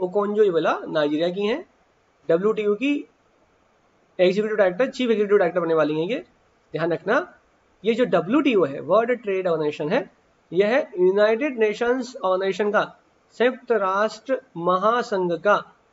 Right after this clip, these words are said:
स्पेशल एजेंसी नहीं है। ठीक है, नहीं है, ठीक, याद रखना, नहीं है।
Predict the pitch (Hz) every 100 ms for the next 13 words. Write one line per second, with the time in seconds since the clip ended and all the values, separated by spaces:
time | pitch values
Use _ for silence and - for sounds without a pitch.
0 | _ - 214 - - 233 226 - 254 269
1 | 269 - - 170 196 196 185 - 269 175
2 | 143 156 180 214 170 - _ _ _ _
3 | _ 233 247 190 135 139 160 220 175 139
4 | - _ _ - 247 185 190 214 226 160
5 | 196 190 135